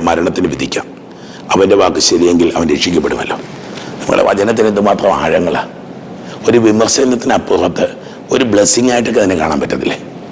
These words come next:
അവൻ ദൈവപുത്രനാണെങ്കിൽ ദൈവം അവനെ അനുഗ്രഹിക്കും. അവൻ ദൈവപുത്രനാണെങ്കിൽ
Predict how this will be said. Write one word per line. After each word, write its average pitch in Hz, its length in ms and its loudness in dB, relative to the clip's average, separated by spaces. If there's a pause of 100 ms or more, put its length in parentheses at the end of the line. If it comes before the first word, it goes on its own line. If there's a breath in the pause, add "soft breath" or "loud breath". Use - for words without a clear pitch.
(280 loud breath)
അവൻ 95 240 4
ദൈവപുത്രനാണെങ്കിൽ 101 880 2 (160)
ദൈവം 87 260 4
അവനെ 98 160 2
അനുഗ്രഹിക്കും. 82 520 0 (800 loud breath)
അവൻ 107 220 4
ദൈവപുത്രനാണെങ്കിൽ 110 920 2